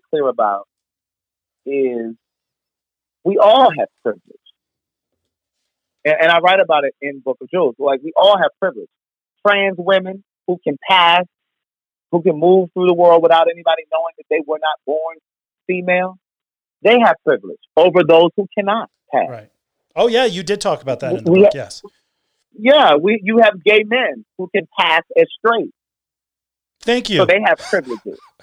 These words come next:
Speaker 1: You know what I mean? <laughs> So every community, you have privilege. There, there are privileges. So we, we all have to a-, acknowledge our privilege and use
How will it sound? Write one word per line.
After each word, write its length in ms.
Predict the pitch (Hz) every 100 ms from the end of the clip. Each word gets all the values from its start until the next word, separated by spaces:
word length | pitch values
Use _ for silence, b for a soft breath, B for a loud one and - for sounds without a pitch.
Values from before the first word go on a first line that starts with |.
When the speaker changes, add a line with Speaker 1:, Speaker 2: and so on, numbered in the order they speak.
| _ _ _ _
Speaker 1:
You 100 | 185
know 100 | 220
what 40 | 226
I 400 | 214 208 - 233
mean? 80 | 185
<laughs> 360 | _ _ _ 240
So 340 | 226 208 202 - _ _ - 262 _ -
every 280 | 254 277 254 -
community, 460 | 196 233 202 151 _ 170 _ - _ 190 196 -
you 180 | 175 170
have 140 | 175 -
privilege. 320 | 233 185 98 -
There, 180 | 165 160 147
there 100 | 156
are 60 | -
privileges. 380 | 240 202 151 120 170
So 60 |
we, 100 | 160 -
we 180 | 165 190
all 220 | 190 202
have 120 | 196 165
to 160 | 160 131 -
a-, 60 | 131 -
acknowledge 460 | - 131 147 165 180
our 120 | 170 160 -
privilege 360 | 160 139 147 _ _ _ _ _ -
and 180 | 139 143
use 300 | 165 175 175